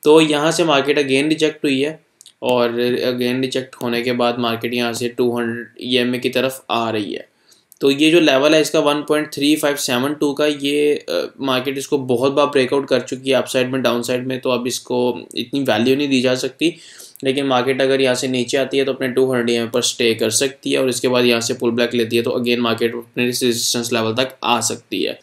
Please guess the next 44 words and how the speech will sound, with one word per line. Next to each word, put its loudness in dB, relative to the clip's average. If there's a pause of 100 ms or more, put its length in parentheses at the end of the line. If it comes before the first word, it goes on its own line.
Otherwise 4
market 2
अपने 0
टू 2
हंड्रेड 2
ईएमए 2
पर -2
भी -4
सपोर्ट 0
नहीं 0
करती 2
तो 2
फिर -2
market 0
यहाँ 0
से -2
नीचे -2
आ 2
सकती -2
है 4
और -2
यहाँ 0
पर -2
नीचे -2
market -2
का -8
ये 4
मेन 4
level 4
है 4
वन 0
पॉइंट -4 (280)
डबल 0
थ्री -2
सिक्स -2
ज़ीरो 2
का, -8 (100)
तो -8
market -2
यहाँ -2
तक -6 (100)
आ -2
सकती -6
है। -8